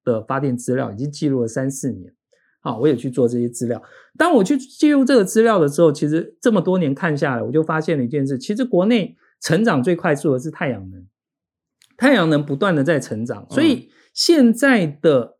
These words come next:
Speaker 1: 用电高峰其实不见得是中午哦。哦，现在的用电高峰，因为中午只要太阳越大，我冷气用越凶，可是这时候太阳能的供电
Speaker 2: 有供上来。
Speaker 1: 国内目前来讲，太阳能的供电量，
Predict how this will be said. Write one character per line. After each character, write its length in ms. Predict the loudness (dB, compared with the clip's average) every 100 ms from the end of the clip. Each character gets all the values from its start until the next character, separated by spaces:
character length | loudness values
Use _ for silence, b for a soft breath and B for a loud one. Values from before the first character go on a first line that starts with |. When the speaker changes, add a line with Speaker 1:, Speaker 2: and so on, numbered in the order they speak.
| -2
Speaker 1:
用 260 | 2 2
电 320 | 2 0 0 0
高 220 | -2 0
峰 260 | -2 -2
其 160 | -4 -4
实 120 | -4
不 120 | -4
见 220 | -2 0 0
得 100 | -2
是 200 | -6 -4
中 280 | -2 -2
午 220 | -4 -8 -14
哦。 160 | -18 -20 _ _ _ _
哦， 240 | -4 -4 -2
现 200 | -2 0
在 120 | 2
的 120 | 2
用 180 | 4 4
电 160 | 2
高 180 | 2 0
峰， 160 | 0 0
因 120 | 2
为 260 | 0 -2 b b
中 220 | 0 2 4
午 140 | 2
只 100 | 4
要 100 | 2
太 220 | 2 0
阳 180 | 2 2
越 160 | 2 2
大， 360 | 2 -2 0
我 100 | 2
冷 200 | 2 2
气 160 | -2 -2
用 180 | -2 0
越 160 | 0
凶， 240 | 0 -2 -4
可 100 | -6
是 360 | -2 -2 -4 _ -4
这 120 | -2
时 100 | -2
候 60 |
太 240 | -4 -4 -2
阳 180 | -2 -6
能 120 | -4
的 100 | -4
供 320 | 0 0 0
电 260 | 0 0 -2 -6
Speaker 2:
有 80 | -2
供 200 | 0 0
上 200 | -2 -4
来。 260 | -8 -12 0
Speaker 1:
国 200 | 4 4
内 200 | 4 2
目 240 | 4 4 2
前 240 | 2 0
来 240 | 0 -2
讲， 260 | 0 -2 -4
太 200 | -4 -2
阳 240 | 0 -2
能 320 | -2 -2 -4 0
的 140 | 0
供 360 | 0 -2 0 2
电 300 | 0 0 0
量， 320 | 0 -2